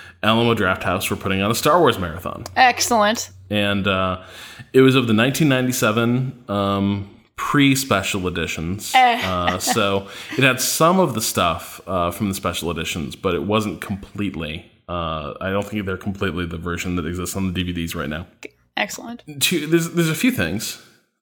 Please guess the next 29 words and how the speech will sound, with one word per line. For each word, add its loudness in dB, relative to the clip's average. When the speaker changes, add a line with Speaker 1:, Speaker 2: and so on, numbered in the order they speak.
Speaker 1:
Um, 0
one, 4
I 0
can't -2
believe 0
I 2
ever 2
thought 0
that 0
C -2
G -2
bullshit -2
was, -2
like, -4
a -2
good -2
and -2
valuable -2
addition -2
to -2
the -4
movies. -4
I -2
remember 4
in 4
ninety-seven, 2
I 0
was -2
like, -8